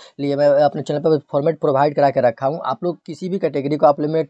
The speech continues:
Telegram चैनल ज्वाइन कीजिएगा, वीडियो के डिस्क्रिप्शन बॉक्स में लिंक दे रखा है, वहाँ से जा करके और पीडीएफ़ फाइल का जो, जो भी आप लोग का कैटेगरी होगा सर्च मारिएगा,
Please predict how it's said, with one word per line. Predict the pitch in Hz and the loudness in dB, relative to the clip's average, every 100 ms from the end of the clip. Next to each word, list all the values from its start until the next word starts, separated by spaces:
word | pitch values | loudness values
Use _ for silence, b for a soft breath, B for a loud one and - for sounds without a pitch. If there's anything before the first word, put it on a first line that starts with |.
| 151 | -4
Telegram | 143 151 151 | -4 -2 -4
चैनल | 143 147 | -2 -4
ज्वाइन | 131 127 151 | 0 0 0
कीजिएगा, | 143 143 151 180 | -4 -4 0 0
वीडियो | 139 131 | 0 -4
के | 147 | -4
डिस्क्रिप्शन | 143 139 123 156 | -4 -4 -6 0
बॉक्स | 143 147 | 0 0
में | 143 | -4
लिंक | 160 151 | -4 -2
दे | 143 | 2
रखा | 143 - 147 | 2 2 2
है, | 170 202 B B | 2 0 B B
वहाँ | 143 143 | 2 2
से | 143 | 2
जा | 139 | 2
करके | 147 147 196 226 B B | 2 0 0 -2 B B
और | 151 | 0
पीडीएफ़ | 147 147 160 151 | 0 0 0 4
फाइल | 151 | 4
का | 147 | 4
जो, | 143 139 | 2 2
जो | 131 135 | 2 0
भी | 156 | 2
आप | 156 143 | 2 0
लोग | 139 | -2
का | 131 135 | -6 -6
कैटेगरी | 127 131 | -4 -2
होगा | 131 143 | 2 2
सर्च | 143 143 147 | 4 2 2
मारिएगा, | 135 143 156 | 0 0 4